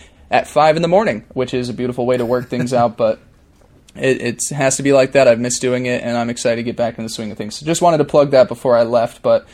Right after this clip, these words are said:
Speaker 1: Matt, uh, pleasure talking with you as always. I'm excited to listen to your rant.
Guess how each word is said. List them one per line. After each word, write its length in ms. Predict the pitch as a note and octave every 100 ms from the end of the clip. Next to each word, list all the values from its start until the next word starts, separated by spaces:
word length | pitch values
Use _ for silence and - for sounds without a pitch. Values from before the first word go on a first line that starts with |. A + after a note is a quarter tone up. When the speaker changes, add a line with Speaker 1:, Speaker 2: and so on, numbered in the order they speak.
| - -
Speaker 1:
Matt, 380 | B2+ D3+ D#3 -
uh, 400 | C3+ C3 C3 B2+ -
pleasure 260 | D3 C#3+ D3
talking 340 | D#3 C#3+ D3+
with 80 | C#3
you 100 | C#3
as 120 | C3+
always. 440 | C#3 C#3+ C#3+ C#3 -
I'm 100 | B2
excited 340 | B2 C#3+ C3+ C3
to 60 |
listen 280 | B2+ C3 C3+
to 120 | -
your 120 | B2
rant. 260 | B2 B2